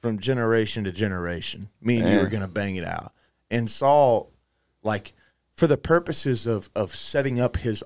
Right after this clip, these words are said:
Speaker 1: own glory, exalting his own glory. And we know that because then he goes and makes that image, right? You spare the king, you spare the best of all of the things. Then you go set up your own, an image of yourself, trying to make a name for yourself.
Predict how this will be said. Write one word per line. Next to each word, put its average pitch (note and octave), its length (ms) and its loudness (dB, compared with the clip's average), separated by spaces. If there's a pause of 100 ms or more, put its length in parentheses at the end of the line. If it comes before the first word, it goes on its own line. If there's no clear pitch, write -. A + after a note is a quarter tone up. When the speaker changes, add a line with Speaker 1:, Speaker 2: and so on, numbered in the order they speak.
Speaker 1:
own D#3 360 2
glory, G2+ 640 -6 (100)
exalting A#2 600 -4
his G#2+ 280 -6
own C#3+ 360 -2
glory. G2+ 520 -6 (360)
And C3 80 0
we D#3 80 2
know F3+ 100 2
that A3+ 180 -4
because C3 300 -2
then C#3+ 120 0
he D3 100 -2
goes C3 260 -2
and B2+ 100 -2
makes A2 220 -4
that B2+ 220 -2
image, F3 600 -8
right? - 300 -2 (300)
You G#2 80 -8
spare B2 360 0
the D3 80 -4
king, A2+ 460 -4 (300)
you G2 120 -2
spare A#2+ 320 0
the C#3+ 120 -2
best B2 320 -2
of C3 120 -4
all C#3 200 2
of C#3 60 -2
the C3+ 80 -2
things. G2 520 -6 (380)
Then E3+ 120 -4
you A#3+ 80 -6
go A2+ 140 -4
set - 300 -2
up C#3+ 140 -4
your G2+ 220 -2
own, C#3+ 260 -4
an G2 240 -4 (100)
image C3 400 -2
of F#2+ 140 -10
yourself, F2 580 -4
trying C3 240 -2
to C3+ 60 -4
make C3+ 180 -4
a G#2+ 80 -6
name A2 340 -6
for G#2+ 140 -8
yourself. E2 640 -6